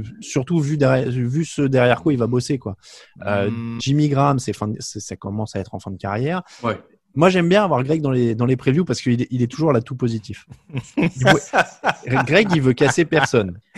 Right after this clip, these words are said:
Speaker 3: Vends-nous les Bears,
Speaker 2: Non.
Speaker 3: j'ai
Speaker 1: Heureusement
Speaker 3: hâte.
Speaker 1: qu'il a été,
Speaker 2: Non.
Speaker 1: qu'il a pas été critique
Speaker 2: Je,
Speaker 1: ciné, parce que
Speaker 2: je
Speaker 1: sinon,
Speaker 2: suis,
Speaker 1: vous
Speaker 2: je
Speaker 1: seriez allé
Speaker 2: suis
Speaker 1: tout
Speaker 2: pas,
Speaker 1: voir, hein.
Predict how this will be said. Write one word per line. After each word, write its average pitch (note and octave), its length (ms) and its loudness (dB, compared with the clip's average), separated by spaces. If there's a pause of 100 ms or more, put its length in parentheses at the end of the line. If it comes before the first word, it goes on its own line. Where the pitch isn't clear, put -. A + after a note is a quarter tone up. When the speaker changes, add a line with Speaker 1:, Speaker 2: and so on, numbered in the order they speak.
Speaker 3:
Vends-nous E3+ 480 8
les D3+ 140 8
Bears, C#3+ 380 6
Speaker 2:
Non. G#3 160 6
Speaker 3:
j'ai D3+ 160 0
Speaker 1:
Heureusement F3+ 280 4
Speaker 3:
hâte. A#3 80 2
Speaker 1:
qu'il F3+ 100 0
a F3 60 6
été, C#3 120 2
Speaker 2:
Non. D#3 160 4
Speaker 1:
qu'il F4 100 2
a D3+ 60 4
pas F#3 120 2
été F#3 140 0
critique A#2 300 -2
Speaker 2:
Je, C3+ 80 -2
Speaker 1:
ciné, D#3 360 2 (120)
parce C3+ 140 -2
que B2+ 60 -4
Speaker 2:
je C3 120 4
Speaker 1:
sinon, D#3 260 0
Speaker 2:
suis, F#3 80 0
Speaker 1:
vous E3 80 2
Speaker 2:
je E3 80 4
Speaker 1:
seriez C#3+ 200 6
allé D3 100 6
Speaker 2:
suis F#3 120 -2
Speaker 1:
tout D3+ 80 -2
Speaker 2:
pas, C3 60 6
Speaker 1:
voir, D3 180 4
hein. A#2+ 100 -8